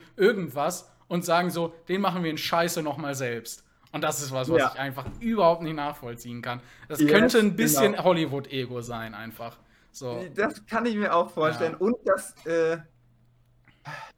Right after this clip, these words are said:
Speaker 2: ich glaube, aber nicht nur Hollywood-Ego, sondern weil es ist wieder das alte Prinzip, es hat damals funktioniert im Ausland, damit vielleicht bei uns auch funktionieren.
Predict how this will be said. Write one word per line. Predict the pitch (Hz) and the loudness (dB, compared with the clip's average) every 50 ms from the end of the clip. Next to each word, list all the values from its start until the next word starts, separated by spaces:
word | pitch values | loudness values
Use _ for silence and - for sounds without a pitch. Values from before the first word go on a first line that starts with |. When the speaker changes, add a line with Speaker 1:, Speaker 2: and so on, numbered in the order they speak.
| _ _ _ _ _ _ _ _ _ _ _ _ _ _ _ _ _ _ | _ _ _ _ _ _ _ _ _ _ _ _ _ _ _ _ _ _
Speaker 2:
ich | - 151 151 - | -10 -10 -6 0
glaube, | 147 156 165 185 185 190 190 165 | 2 4 4 4 4 4 2 2
aber | 143 156 | 2 0
nicht | 156 180 208 | -2 -4 -4
nur | 220 175 | -6 -6
Hollywood-Ego, | 165 170 180 175 147 143 135 - 131 139 160 156 208 214 196 | -4 -4 -4 -4 -6 -6 -8 -8 -6 -6 -4 -4 -4 -6 -6
sondern | 151 160 160 160 160 165 156 139 | -4 -4 -2 -2 -2 -2 0 2
weil | 151 147 147 151 147 147 147 147 - - | 2 2 2 0 -2 -4 -4 -6 -8 -10
es | 139 135 | -12 -12
ist | 151 151 | -10 -8
wieder | 160 156 147 | -4 -2 -2
das | 139 139 139 | -2 -2 -2
alte | - 139 139 151 | -4 -4 -4 -4
Prinzip, | 131 143 135 - 147 135 | -6 -6 -8 -6 -6 -8
es | 127 120 | -6 -6
hat | 147 123 107 | -6 -2 0
damals | 127 131 139 139 127 - | 0 2 2 0 -2 -2
funktioniert | - 147 135 135 - 131 135 139 143 - | -4 -6 -6 -4 -2 -2 -2 -2 -2 -2
im | 135 127 | -4 -2
Ausland, | - 131 156 170 - - 180 170 151 | 0 0 0 0 0 -2 -2 -2 0
damit | 143 123 127 131 127 | -2 -2 -2 -4 -6
vielleicht | - - 117 120 123 123 - | -8 -4 -2 -2 -2 -2 -4
bei | 123 | -4
uns | 120 120 113 | -4 -4 -4
auch | - 123 135 135 | -4 -6 -6 -6
funktionieren. | 170 170 165 - 165 160 165 170 180 175 | -6 -8 -8 -8 -8 -6 -6 -6 -8 -10